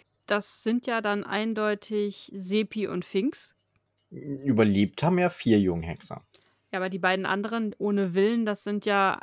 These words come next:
Speaker 1: Liska und Luipold, also müssen die, die nicht, die, die Glaubenskrise haben oder die Seins-, Identitätskrise, das ist es, äh, also die zwei mit der Identitätskrise, das müssen ja dann Sepi und Finks sein.
Speaker 2: Weiß ich nicht.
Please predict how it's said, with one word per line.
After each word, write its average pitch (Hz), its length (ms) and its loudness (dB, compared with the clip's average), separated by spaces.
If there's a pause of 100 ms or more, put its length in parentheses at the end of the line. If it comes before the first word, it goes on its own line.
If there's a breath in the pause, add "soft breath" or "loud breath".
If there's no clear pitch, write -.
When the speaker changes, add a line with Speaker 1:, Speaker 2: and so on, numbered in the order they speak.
Speaker 1:
Liska 208 420 -2
und 190 140 -2
Luipold, 226 520 -2
also 196 240 -2
müssen 202 360 -4
die, 202 180 -4
die 190 140 -8
nicht, 190 360 -8
die, 196 120 -8
die 185 180 -6
Glaubenskrise 202 840 -4
haben 208 400 0
oder 185 160 -8
die 180 240 -6
Seins-, 180 560 -6
Identitätskrise, 226 1160 -4 (140)
das 185 200 -10
ist 208 140 -10
es, 262 220 -8 (140)
äh, 190 220 -2 (160)
also 185 260 -4
die 190 160 -6
zwei 226 160 -2
mit 226 160 -2
der 220 80 0
Identitätskrise, 220 920 -2
das 208 340 0
müssen 208 380 -4
ja 208 160 -2
dann 214 440 -2 (480)
Sepi 180 440 -4
und 240 100 -4
Finks 196 260 -4
sein. - 260 -12 (600)
Speaker 2:
Weiß 226 300 2
ich - 240 -6
nicht. - 360 -14